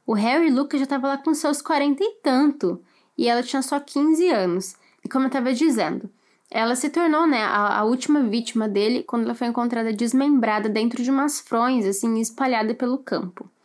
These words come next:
Bom, mas aí como eu tava dizendo, agora vocês conhecem mais ou menos quem era Lucas, né? Quem que era o bonito do Henry Lucas?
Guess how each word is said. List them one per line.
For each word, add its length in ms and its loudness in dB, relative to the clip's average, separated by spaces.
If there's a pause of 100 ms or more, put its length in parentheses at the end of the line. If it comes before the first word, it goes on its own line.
(440)
Bom, 300 -2 (220)
mas 260 -2
aí 120 -2
como 200 -2
eu 60 -2
tava 260 -2
dizendo, 440 -4 (280)
agora 240 -2
vocês 440 -6
conhecem 440 -2
mais 240 0
ou 60 2
menos 340 0
quem 240 -2
era 160 0
Lucas, 440 -4
né? 220 -4
Quem 240 0
que 140 -8
era 240 0
o 40 2
bonito 360 0
do 140 0
Henry 280 0
Lucas? 480 -4